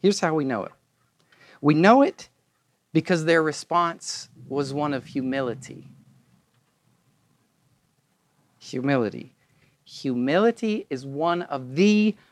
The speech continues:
most distinctive markers of the Holy Spirit because it's the opposite of pride, our natural disposition, the normal human disposition.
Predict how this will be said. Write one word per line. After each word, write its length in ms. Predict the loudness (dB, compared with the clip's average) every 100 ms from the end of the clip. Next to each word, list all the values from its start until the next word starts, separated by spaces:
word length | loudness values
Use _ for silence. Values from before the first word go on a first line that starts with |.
| -2
most 420 | 6 8 8 2
distinctive 760 | -4 -4 2 4 4 4 2
markers 540 | 2 2 2 0 -2 -2
of 100 | -2
the 100 | -2
Holy 260 | 0 0
Spirit 580 | -2 -6 -6 -6 -12 _ _ _ _ _ _ _ _ _ _ _ _ _
because 280 | -10 -4 -4
it's 180 | -4 -6
the 120 | -6 -4
opposite 520 | -4 -4 -4 -2 -2
of 260 | -6 -10
pride, 600 | -6 0 2 0 -8 -20 _ _ _ _ _ _ _ _ _ _ -4
our 120 | -2
natural 480 | 2 2 2 0 0
disposition, 800 | 0 -4 -6 -2 -2 -4 -8 -14 _ _ -2
the 80 |
normal 480 | 2 6 8 8 6
human 400 | 2 0 0 0
disposition. 760 | -2 -6 -8 -6 -6 -8 -16